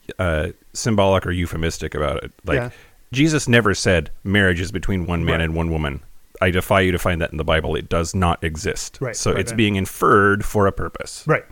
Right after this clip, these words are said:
Speaker 2: And,
Speaker 1: And
Speaker 2: well, it's interesting, like, Mayor Pete makes them find, like,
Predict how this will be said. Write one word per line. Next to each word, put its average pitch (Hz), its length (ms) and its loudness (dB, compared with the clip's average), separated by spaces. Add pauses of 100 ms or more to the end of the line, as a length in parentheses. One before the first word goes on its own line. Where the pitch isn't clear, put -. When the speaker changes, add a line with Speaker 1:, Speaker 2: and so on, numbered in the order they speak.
(180)
Speaker 2:
And, 233 140 4
Speaker 1:
And - 80 4
Speaker 2:
well, 226 100 6
it's 220 160 -2 (220)
interesting, 220 500 0
like, 165 240 2 (380)
Mayor 185 260 2
Pete 196 220 -2
makes 143 420 0
them 135 540 -2 (720)
find, 185 640 0
like, 165 260 2